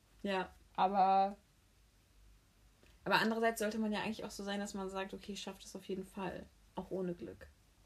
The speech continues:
Speaker 2: Ja, aber vielleicht
Speaker 1: Unter den
Speaker 2: ist da
Speaker 1: Klausuren steht auch immer, weißt du noch, da stand immer drunter, "Ich wünsche Ihnen kein Glück, ich wünsche Ihnen Erfolg."
Speaker 2: Echt?
Speaker 1: Ja, kein Glück, sondern Erfolg. Man wünscht, das sagen meine, das sagt mein Vater halt auch immer, ne? "Kein Glück, sondern Erfolg." <laughs> "Glück brauchen nur Dumme."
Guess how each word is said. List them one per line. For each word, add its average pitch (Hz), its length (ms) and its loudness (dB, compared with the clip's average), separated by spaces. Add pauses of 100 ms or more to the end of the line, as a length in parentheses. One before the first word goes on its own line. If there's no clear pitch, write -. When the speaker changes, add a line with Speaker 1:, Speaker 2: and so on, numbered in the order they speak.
(140)
Speaker 2:
Ja, 214 200 2
aber 220 140 0
vielleicht 220 240 4
Speaker 1:
Unter 233 160 6
den 214 100 4
Speaker 2:
ist 208 80 -2
da 196 100 6
Speaker 1:
Klausuren 240 280 4
steht 208 180 -6
auch 196 100 -2
immer, 196 160 -2
weißt 233 200 -2
du 262 40 -8
noch, 240 80 -6
da 226 40 -10
stand - 180 -8
immer 214 140 -4
drunter, 220 320 -4 (300)
"Ich - 60 -16
wünsche 190 180 0
Ihnen 180 100 0
kein 180 160 0
Glück, 180 340 -4 (220)
ich - 80 -14
wünsche 175 180 -4
Ihnen - 80 -8
Erfolg." - 440 -16 (560)
Speaker 2:
Echt? 320 400 4
Speaker 1:
Ja, 180 340 -2
kein 190 220 0
Glück, 208 120 -2
sondern 180 260 0
Erfolg. 170 460 0 (280)
Man 180 120 6
wünscht, 202 260 0 (540)
das - 100 -12
sagen 170 180 2
meine, 160 200 0 (380)
das 165 160 -6
sagt 165 160 -8
mein 160 100 -6
Vater 175 340 -6
halt 180 140 -8
auch 180 140 -10
immer, 190 160 -8
ne? 196 300 -4
"Kein 180 180 -2
Glück, 175 240 2
sondern 180 220 -6
Erfolg." - 340 -10
<laughs> - 1700 -16
"Glück 233 160 6
brauchen 185 300 4
nur 170 80 6
Dumme." 160 320 4